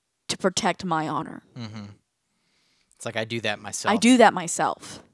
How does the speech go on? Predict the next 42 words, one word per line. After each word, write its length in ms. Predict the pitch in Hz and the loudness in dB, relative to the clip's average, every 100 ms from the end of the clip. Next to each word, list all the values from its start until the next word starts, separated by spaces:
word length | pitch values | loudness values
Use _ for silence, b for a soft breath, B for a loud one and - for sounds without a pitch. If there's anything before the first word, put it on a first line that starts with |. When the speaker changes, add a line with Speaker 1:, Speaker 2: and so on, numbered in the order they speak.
| _ | _
Speaker 2:
That 160 | 117 107 | -6 -6
was 140 | 104 | -8
pretty 260 | - 101 101 | -14 -14 -14
awesome. 280 | 98 - 202 | -14 -4 2
Speaker 1:
And 100 | 196 | 2
I 80 | |
loved 380 | 190 180 185 165 | 2 2 0 0
it. 180 | - - _ _ _ | -10 -10 _ _ _
Speaker 2:
Yeah. 100 | - _ _ _ _ _ _ _ | -20 _ _ _ _ _ _ _
The, 340 | - 135 127 120 | -2 0 0 0
the 140 | 117 | -6
female 400 | - 175 196 127 | -4 -2 0 -2
characters 520 | - 113 - 107 98 | -2 -4 -4 -8 -8
in 120 | 113 127 | -8 -8
that 180 | 107 | -8
show 380 | - 120 110 101 | -6 -4 -4 -4
are 380 | 98 101 98 98 _ - | -6 -6 -8 -10 _ -6
really 320 | 135 139 98 - | -4 -4 -6 -4
Speaker 1:
They're 180 | - 233 | 4 6
all 200 | 262 494 | 8 6
Speaker 2:
strong. 260 | - - 359 | 4 4 4
Speaker 1:
strong. 280 | 539 151 - - - | 4 0 -6 -18 -8
Speaker 2:
And, 600 | 113 107 104 101 101 101 | -4 -4 -4 -8 -12 -10
Speaker 1:
None, 240 | 104 254 | -2 4
Speaker 2:
um, 200 | 302 302 | 4 4
Speaker 1:
none 160 | 277 320 | 0 0
of 60 | |
them 140 | 370 285 | 0 2
are 100 | 269 | 2
weak. 460 | 269 285 - - - | 0 -4 -8 -16 -8
Um, 580 | 226 226 208 202 160 - _ _ _ _ _ _ _ _ | -4 -2 -2 -6 -10 -14 _ _ _ _ _ _ _ _
Kaylee? 460 | - 214 220 294 349 _ _ _ - | -8 -2 0 -2 -6 _ _ _ 0
Speaker 2:
And 180 | 139 143 | 2 4
they 140 | 135 | 6
all 220 | 135 196 | 6 2
use, 500 | 185 175 139 120 - - | -2 -4 -4 -2 -2 -4
and 420 | 120 117 113 107 | -6 -6 -6 -8
none 160 | 113 170 | -4 -2
of 120 | 170 | -2
them 160 | 143 123 | -4 -6
use 300 | 120 113 - | -6 -4 -4
sex 580 | - 139 123 - - | -2 -4 -6 -6 -8